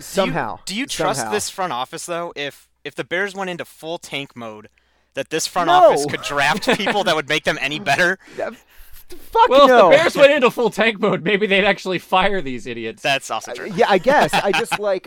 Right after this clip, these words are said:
Speaker 1: I, um, oh, man. It's, and it's not, it, the, the thing is, it's not, you have a lot of dysfunctional front offices,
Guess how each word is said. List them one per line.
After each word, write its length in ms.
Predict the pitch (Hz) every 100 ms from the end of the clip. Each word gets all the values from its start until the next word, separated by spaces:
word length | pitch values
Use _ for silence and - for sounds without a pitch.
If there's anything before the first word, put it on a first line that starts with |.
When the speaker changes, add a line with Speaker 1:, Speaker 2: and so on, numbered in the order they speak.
| -
Speaker 1:
I, 80 | - 170
um, 160 | 185 -
oh, 260 | 170 156 127
man. 440 | 123 127 117 113 277 _ _ _ - - _ _ _ _ _ 180 226 226 -
It's, 380 | 208 226 -
and 180 | 175 233
it's 160 | 220 214
not, 300 | 226 311 277
it, 200 | 196 190
the, 160 | 240 240
the 160 | 170 233
thing 300 | - 311 302
is, 200 | 233 156
it's 160 | 160 196
not, 420 | 208 226 285 - - _ _ _ _ _ _ _
you 320 | _ _ 196 202
have 180 | 269
a 40 | 254
lot 300 | 185 175 180
of 100 | 143
dysfunctional 920 | 156 - - 170 160 - 160 131 117
front 300 | - 123 113
offices, 720 | 104 104 - 85 - 76 60